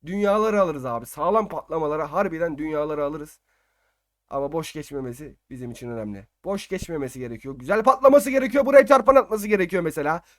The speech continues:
Mükemmelsin lan sen. Bu kadar abi. Şöyle yirmi yedi çarpan sekiz spin abi. Daha alacağız. Daha alacağız.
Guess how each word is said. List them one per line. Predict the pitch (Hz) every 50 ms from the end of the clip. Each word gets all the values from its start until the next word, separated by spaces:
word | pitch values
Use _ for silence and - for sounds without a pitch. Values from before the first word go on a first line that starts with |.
| _ _ _ _
Mükemmelsin | 233 277 294 294 - - 247 220 208 196 180 180 - - 139 135
lan | 131 123
sen. | 107 - - 104 107 107 _ _ _ _ _ _ _ _
Bu | 254 294
kadar | 202 - - 247 202 180 165
abi. | 156 147 139 135 131 135 - _ _ _ _ _ _ _ _ _ _ _ _ _ _ _ _ _ _
Şöyle | - 165 180
yirmi | 175 165 165 190 202 220 233
yedi | 240 240 202 240
çarpan | 202 240 220 202 - 214 202 196 202 208 _ _
sekiz | _ - - 214 208 - 247 220 220
spin | - 185 160 165 160
abi. | 160 151 143 127 117 117 120 _ _ _ _ _ _ _ _ _ _ _ _ _ _ _ _ _ _ _ _ _ _ _ _ _
Daha | 160 165 165 196
alacağız. | 175 165 165 151 151 147 135 127 - - - _ _ _ _ _ _ _ _ _ -
Daha | 147 143 180 185
alacağız. | 170 156 147 147 143 135 117 - _